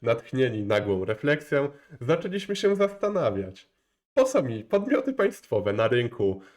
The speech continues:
Wolny rynek powinien być wolny, nie? W dzisiejszym materiale spróbujemy wam więc jak najprościej odpowiedzieć na to nurtujące pytanie.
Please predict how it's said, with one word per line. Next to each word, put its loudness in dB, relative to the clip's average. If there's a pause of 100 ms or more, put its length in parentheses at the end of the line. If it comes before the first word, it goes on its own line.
(140)
Wolny 4
rynek 4
powinien 0
być -4
wolny, 4
nie? 0 (1040)
W -8
dzisiejszym -2
materiale 2
spróbujemy 0
wam 2
więc 0
jak 2
najprościej 0
odpowiedzieć 0
na 4
to 0
nurtujące 0
pytanie. -2